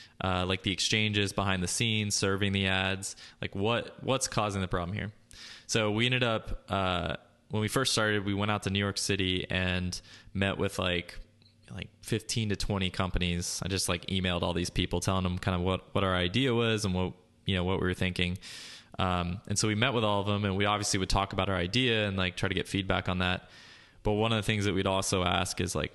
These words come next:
"Well, what's, what's, like, a big pain for you guys? You know, what's a challenge on a daily basis that's, like, really painful, costing you money, costing you time?" Um, and this one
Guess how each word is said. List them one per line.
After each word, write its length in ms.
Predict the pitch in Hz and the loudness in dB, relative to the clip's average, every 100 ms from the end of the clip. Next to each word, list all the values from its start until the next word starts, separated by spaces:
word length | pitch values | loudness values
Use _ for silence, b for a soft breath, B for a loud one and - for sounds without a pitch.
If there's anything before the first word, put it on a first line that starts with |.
| - | -4
"Well, 180 | 90 92 | -2 0
what's, 460 | 101 104 - - - _ _ _ _ _ _ - | -2 0 -2 -2 -6 _ _ _ _ _ _ -2
what's, 240 | 110 - | 0 2
like, 120 | 113 | 0
a 40 | 98 | 0
big 200 | 101 - | 2 2
pain 260 | 95 92 | 2 2
for 100 | 92 | 0
you 80 | 87 | 0
guys? 440 | - - - - - - | 0 -2 -4 -8 -10 -2
You 120 | 101 | 0
know, 140 | 87 | 0
what's 260 | 90 101 104 | 2 0 0
a 40 | |
challenge 440 | 101 104 98 95 98 | 0 2 2 2 0
on 80 | |
a 40 | 90 | 2
daily 280 | 92 92 87 | 2 2 2
basis 440 | 87 92 90 90 | 0 2 0 0
that's, 220 | - 82 | -2 -2
like, 180 | 76 85 | -2 0
really 180 | 107 101 | 2 4
painful, 760 | - 147 135 131 117 110 107 | 4 2 0 0 0 0 0
costing 420 | 104 - 92 - 87 | -2 -2 0 0 0
you 60 | |
money, 320 | 104 120 113 | 2 2 0
costing 380 | 107 92 90 90 | 0 -2 -2 -2
you 80 | 90 | -2
time?" 560 | - 117 110 107 104 101 B B B B B | 0 0 0 0 0 -4 B B B B B
Um, 420 | - 95 92 90 - - _ | -2 0 0 -2 -6 -14 _
and 120 | 110 | 0
this 160 | 113 110 | 2 2
one 500 | 110 123 120 117 | 2 2 2 0